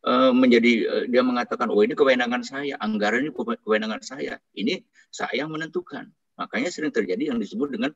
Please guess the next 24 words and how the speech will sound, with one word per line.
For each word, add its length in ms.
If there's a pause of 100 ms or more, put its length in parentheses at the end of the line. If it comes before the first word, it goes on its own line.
(200)
penyalahgunaan 640
kewenangan. 800 (400)
Itu 160
kan 100
di, 220 (260)
di 140
dalam, 240
eh, 440 (140)
eh, 60
salah 240
satu, 480 (400)
eh, 160
unsur 320
korupsi 400
kan 180
itu, 300
menyalahgunakan 800
kewenangan. 560
Karena 240
dia 160
menganggap 320
itu 160
kewenangannya 500
dia. 220